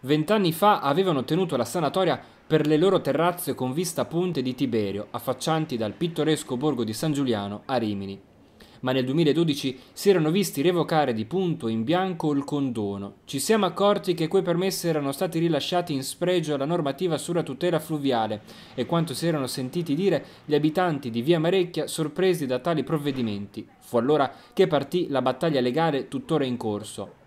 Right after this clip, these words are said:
Ma prima ancora che il tar si sia espresso sulla validità della revoca, in comune sarebbe pronta la prima richiesta di demolizione per una di quelle terrazze." La normativa citata dall'ente pubblico, che ha fatto dietrofront sul condono,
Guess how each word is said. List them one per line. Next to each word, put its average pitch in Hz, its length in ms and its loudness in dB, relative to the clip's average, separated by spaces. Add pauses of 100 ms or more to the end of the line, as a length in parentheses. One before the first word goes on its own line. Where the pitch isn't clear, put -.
Ma 123 80 -2
prima 139 220 2
ancora 135 260 0
che 131 120 -2
il 123 120 -2
tar 151 260 6
si 123 140 -6
sia 117 160 -4
espresso 147 480 -2
sulla 113 240 -4
validità 117 460 -2
della 131 180 0
revoca, 151 400 2 (300)
in 202 160 4
comune 180 400 2
sarebbe 160 340 2
pronta 185 400 2
la 127 80 2
prima 175 240 0
richiesta 165 420 0
di 123 80 -2
demolizione 117 760 0
per 120 200 -2
una 165 220 2
di 110 120 -6
quelle 170 280 0
terrazze." 107 800 -4 (260)
La 127 160 2
normativa 131 600 2
citata 147 400 0
dall'ente 131 440 0
pubblico, 151 520 2
che 120 120 -4
ha 107 40 -2
fatto 139 280 0
dietrofront 120 560 -2
sul 120 180 -6
condono, 156 460 2